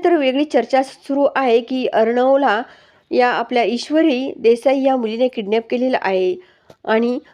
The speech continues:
आपण तिथेच हा विषय स्टॉप करावा, झालं ते झालं, असं जेव्हा लावण्य ही या अर्णवला बोलत असते, तेव्हा मात्र अर्णवने या लावण्याचा तो चेहरा केव्हाच ओळखलेला असतो.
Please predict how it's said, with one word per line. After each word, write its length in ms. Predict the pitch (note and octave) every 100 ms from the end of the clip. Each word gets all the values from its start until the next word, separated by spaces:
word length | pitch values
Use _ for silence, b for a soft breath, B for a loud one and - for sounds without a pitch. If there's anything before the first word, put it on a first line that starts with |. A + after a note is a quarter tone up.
| b
आपण 360 | G#3+ - C#4 C#4+
तिथेच 320 | A#3+ C#4 D4
हा 120 | D4
विषय 260 | B3+ A3+ B3+
स्टॉप 360 | B3+ G#3 A3+ -
करावा, 340 | B3 B3+ A3+
झालं 280 | A3+ A3+ A3+ A#3
ते 100 | B3+
झालं, 280 | A#3 G3+ F3+
असं 260 | A#3 C#4
जेव्हा 260 | C4+ C#4+ C#4+
लावण्य 460 | A#3+ G#3 B3 C4
ही 260 | C4+ C4 A#3+ - b b b
या 120 | A#3+ -
अर्णवला 420 | G#3+ G#3+ B3+ C#4
बोलत 300 | A#3+ A3+ B3+
असते, 280 | C4 A#3+ B3
तेव्हा 280 | A#3+ A3+
मात्र 280 | B3+ C4+ C4+
अर्णवने 560 | A3+ G#3+ G#3 B3+ A3+ A3+ - B B B B
या 240 | A#3+ A3+ A#3
लावण्याचा 640 | A#3 G#3+ B3 C4 C#4 C#4+
तो 180 | C#4 C4+
चेहरा 380 | C4+ A#3 A#3 B3
केव्हाच 360 | A#3+ G#3+ A3+ A#3+
ओळखलेला 440 | G3 G#3 B3 A#3+
असतो. 380 | G#3 - F3+ E3